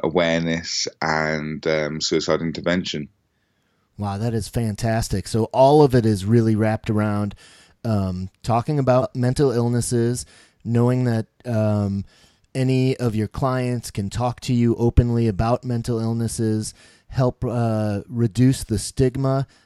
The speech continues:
Speaker 2: and also, uh, this new piece, it sounds like, to help educate other, other barbers, it sounds like?
Speaker 1: Yeah, that's the plan. It's, um, a training program bespoke to barbering.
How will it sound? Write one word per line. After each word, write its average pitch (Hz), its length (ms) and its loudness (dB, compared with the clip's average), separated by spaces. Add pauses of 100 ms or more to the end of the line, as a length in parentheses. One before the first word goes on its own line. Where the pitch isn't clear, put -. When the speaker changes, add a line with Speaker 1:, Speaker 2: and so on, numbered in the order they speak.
(100)
Speaker 2:
and 123 160 0
also, 120 720 2
uh, 120 280 -2
this 110 240 -2
new 120 180 0
piece, 117 320 -4
it 107 120 -6
sounds 113 320 -4
like, 113 240 -4
to 110 320 -2
help 113 240 -2
educate 110 440 -2
other, 107 480 -2
other 123 300 0
barbers, 139 720 -4
it 180 120 -10
sounds 180 260 -8
like? 190 260 -12 (760)
Speaker 1:
Yeah, 123 280 4
that's 117 240 2
the 104 80 -4
plan. 107 300 0
It's, - 240 -2
um, 95 300 2 (640)
a - 60 -8
training 101 340 0
program 90 640 0 (480)
bespoke 95 520 0
to 92 180 -2
barbering. 85 600 -2